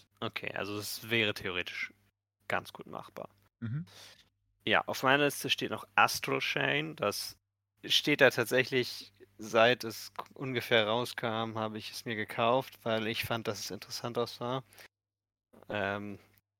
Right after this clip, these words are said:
Speaker 1: für alle zur Information, Astral Chain ist ein Platinum-Game, ist ein Entwicklerstudio aus Japan. Die machen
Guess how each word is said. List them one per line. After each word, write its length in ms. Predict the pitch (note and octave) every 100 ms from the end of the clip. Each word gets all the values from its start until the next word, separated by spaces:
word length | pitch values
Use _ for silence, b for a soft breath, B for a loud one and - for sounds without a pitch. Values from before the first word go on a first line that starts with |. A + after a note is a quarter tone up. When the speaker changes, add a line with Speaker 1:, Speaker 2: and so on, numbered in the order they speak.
| -
Speaker 1:
für 200 | - A2
alle 160 | A2
zur 140 | - A2+
Information, 580 | G2+ G#2 G2+ A2+ A2 A2+
Astral 360 | A2 - A2+
Chain 540 | G#2 A#2 G#2 G#2 G#2 G#2 _ _ _ _ _ _ _ -
ist 460 | G#2 G2+ - - - -
ein 400 | G2 F#2+ F#2 -
Platinum-Game, 880 | - C#3+ C#3 C3 A#2+ A#2 A2+ A2+ A2+ _ _ _ -
ist 160 | - -
ein 60 |
Entwicklerstudio 760 | F#2+ G2 - - - F#2+ F#2 F2+
aus 180 | - -
Japan. 440 | F#2+ - F#2+ F#2+ - b _ _ _ _
Die 100 | A2+
machen 580 | A2+ A#2 C3 A#2+ A#2